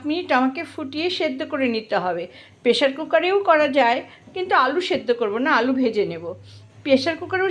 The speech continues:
সেদ্ধ করা যায়, কিন্তু সেদ্ধ করলে কি হবে, উম, মানে, একটু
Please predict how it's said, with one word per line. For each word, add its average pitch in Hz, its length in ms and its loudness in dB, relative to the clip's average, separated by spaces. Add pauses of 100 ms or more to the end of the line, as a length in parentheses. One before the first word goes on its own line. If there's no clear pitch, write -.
সেদ্ধ 302 180 -2 (120)
করা 269 240 6
যায়, 269 220 6
কিন্তু 277 220 -4 (120)
সেদ্ধ 247 220 -2 (140)
করলে 349 280 -4
কি 392 80 -6 (100)
হবে, 294 260 4 (560)
উম, 240 680 0 (1200)
মানে, 302 160 0 (380)
একটু 403 260 -2